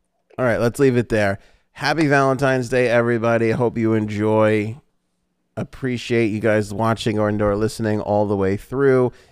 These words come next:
Anthony on air dot com for that discount on that Hero soap. And to get, uh, links and info to the merch store, check that out. Check out our Clips channel.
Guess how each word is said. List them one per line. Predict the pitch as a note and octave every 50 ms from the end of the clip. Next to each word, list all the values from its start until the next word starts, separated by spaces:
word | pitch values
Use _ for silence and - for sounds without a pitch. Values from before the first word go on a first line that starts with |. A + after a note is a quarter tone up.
| _ _ _ _ -
Anthony | G#2+ A#2 A#2+ A2 A#2+ A2+
on | A2+ A2+ A2+
air | A2+ A2
dot | G#2 G#2+ G#2 G#2 G#2
com | - - C3+ B2 B2 B2 A#2+ A#2+ A#2
for | - - G#2+
that | G2+ G2 G2 -
discount | - B2 A#2 - - - A2 A2 G#2
on | G2 G2+ G2
that | F#2+ F#2 F2+ A#2+
Hero | - - A2 A2 A2 G#2+ G2 G2
soap. | F#2+ - - - E3 D#3 D#3 D3+ C#3+ D3 - - _ _ _ _ _ _ _ _
And | - G2 G2+
to | G#2
get, | G2 G2+ G#2+ G#2+ G#2+ _
uh, | - G#2+ G2+ F#2+
links | F#2+ G#2 A#2 A#2+ A2+ -
and | A#2+ G#2+ G#2+
info | A2 G#2 - - G#2+ G#2+ G#2 G#2+
to | G#2 - -
the | F#2+ F#2+
merch | G2 A#2+ D3+ D#3+ C#3+ B2 - -
store, | - - - C3+ C3 C3+ C3+ C3+ C3+ C3 A#2+
check | - - B2 B2 B2 -
that | B2 A2+ A#2 A#2
out. | A#2+ A#2+ A#2 A#2 A#2 A#2 G#2 -
Check | - G#2+ F#2+ -
out | G#2 G2+
our | G2+ G2+
Clips | G2 - - A2+ G2+ - -
channel. | - - A2 G2 G2+ G2+ G2+ G2+ G2+ G2+ G2+ G2 G2+ A2